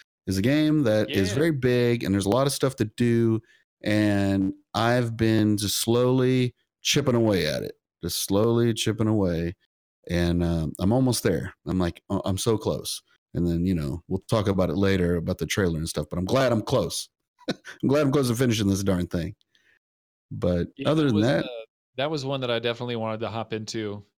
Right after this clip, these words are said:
Speaker 2: uh, soon. It was on, it was on, like, super duper sale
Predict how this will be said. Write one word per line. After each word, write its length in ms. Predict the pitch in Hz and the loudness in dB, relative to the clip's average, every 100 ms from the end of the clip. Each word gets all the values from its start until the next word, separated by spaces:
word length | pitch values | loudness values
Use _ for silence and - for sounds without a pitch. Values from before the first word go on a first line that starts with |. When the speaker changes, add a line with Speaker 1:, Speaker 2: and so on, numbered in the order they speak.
| - | -12
Speaker 2:
uh, 200 | 107 98 | -8 -8
soon. 360 | - 123 113 | -8 -6 -6
It 100 | 98 | -8
was 160 | 107 110 | -10 -6
on, 320 | 120 123 117 | -4 -6 -8
it 60 | - | -8
was 160 | 127 127 | -6 -4
on, 140 | 127 | -6
like, 160 | 104 - | -6 -6
super 260 | 131 110 | -6 -6
duper 260 | 110 110 104 | -6 -6 -6
sale 460 | - 101 92 95 | -6 -6 -8 -10